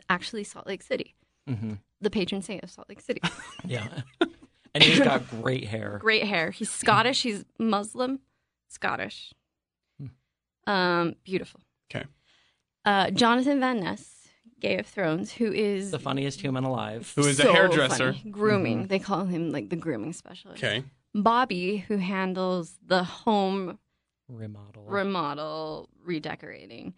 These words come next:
Speaker 1: Um, Kumaro.
Speaker 2: Karamo.
Speaker 1: Karamo. <laughs>
Speaker 2: Kumaro.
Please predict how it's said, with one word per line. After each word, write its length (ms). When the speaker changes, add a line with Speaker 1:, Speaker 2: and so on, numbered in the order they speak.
Speaker 1:
Um, 480
Kumaro. 840
Speaker 2:
Karamo. 540
Speaker 1:
Karamo. 300
<laughs> 800
Speaker 2:
Kumaro. 720